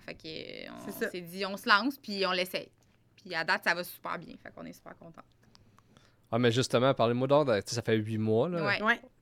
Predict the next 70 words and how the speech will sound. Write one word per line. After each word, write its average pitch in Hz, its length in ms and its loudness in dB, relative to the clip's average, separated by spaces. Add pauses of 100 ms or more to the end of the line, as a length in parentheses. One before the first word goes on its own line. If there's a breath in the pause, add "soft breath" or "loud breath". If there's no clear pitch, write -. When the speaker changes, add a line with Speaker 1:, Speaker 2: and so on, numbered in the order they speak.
(180)
Speaker 3:
Ça - 160 0
fait 123 60 4
huit 117 180 4
mois, 120 320 6
hein, 160 220 0
c'est - 160 -4
ça. 156 200 -2 (220)
Speaker 2:
C'est 151 180 8
ça, - 80 10
le 247 80 12
Speaker 3:
<laughs> 196 220 -2
On - 40 -4
Speaker 2:
temps. - 60 4
Speaker 3:
n'était 120 180 4
pas 135 140 10
sûr 165 160 8
tantôt, 151 260 8
là, 165 100 8
c'est 135 120 4
huit 123 200 4
mois. 131 300 6 (320 loud breath)
Euh, 131 220 6 (480)
ben, 135 240 4
dans 139 80 8
le 131 40 6
fond, 208 120 4
moi, 196 100 4
c'est - 100 0
ça, 175 100 2
je - 60 -4
croyais 160 200 4
que - 40 -8
ça - 60 -6
faisait 117 180 -2
plus 147 140 -4
longtemps 120 220 0
que - 60 -10
ça. - 100 -4
Je - 40 -14
pensais 131 120 -6
que 156 60 -6
ça 143 40 -4
faisait 120 160 0
un 113 160 0
an 131 40 0
ou 120 80 -2
deux. 143 140 -2 (360 loud breath)
Puis, 123 200 2
euh, 113 60 6
parlez-moi 139 300 4
un - 20 0
peu 196 100 2
de 156 80 0
votre 123 180 0
progression, 127 540 4
là, 123 120 6
durant 110 260 0
ces 110 220 -2
huit 107 200 0
mois-là, 113 280 4
parce - 240 -2
que 117 120 0
je - 80 -2
pense 156 120 2
que 151 60 -2
ça - 40 -2
a 104 40 -2
quand 110 140 -2
même, 131 220 2
euh, 107 240 0